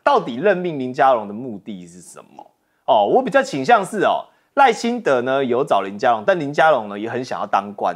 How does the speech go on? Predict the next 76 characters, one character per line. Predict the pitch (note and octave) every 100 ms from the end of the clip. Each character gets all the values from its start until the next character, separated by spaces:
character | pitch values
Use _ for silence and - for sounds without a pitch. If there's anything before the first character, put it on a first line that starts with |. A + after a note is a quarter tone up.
| F2+
他 | A#2
就 | D3
是 | E3
只 | B2
要 | C#3
有 | G#2
官 | - A2+ A2
他 | A2+
都 |
得 | A2+ - _
当， | E2+ E2+ -
他 | A2+
都 | A#2
要 | A#2+ F#2+
当 | - E2+ D2+
<laughs> |
哦， | F2+ D#2+ F2+
反 | G#2
正， | C#3 C#3
反 | A2+ A2
正 | C#3
Q | F#3 C3+
村 | - C3 A#2+
的 | A#2+
嘛， | G#2+ - _ _
所 | - G3
以 |
许 | - C#3
思 | F#3+ F#3
检 | B2
才 | A2
会 | A#2+
被 | B2+
排 | - F2+
掉 | E2+ G#2+ C#2+
嘛， | - _ _ _ _ _ _
对 | A#3
不 |
对？ | C#4+
好， | B3+ D#3 B2+
那 | B3
林 | B3+ G#3+
佳 | C4 C4
龙 | G3 E3
当 | G#3 G#3+
了 |
这 | E3+ G3
个 |
官， | D3 F#3+ F#3
他， | F#3
他 | F3+ G#3+
有 | B2 B2
对 | A#3+
赖 | G#3
清 | F#3+
德 | E3+
要 | F#3+ G#2+
有 |
用 | D3+ G#3+ C3+
处 | - G3
啊， | C3+ C#3+ _ _ _ _ _ _ _ _
否 | F3
则 | E3+ C4 D4
讲 | - F3+ D#3+
白 | E3 F3+
了， | F3+
林 | F#3 B3+
右 | C4+
昌 | F#3 G#3 F#3
也 |
什 | D#3+ A2
么 | A2+
都 |
没 | B2+ G#2
有 | G2+
啊。 | C#2 C2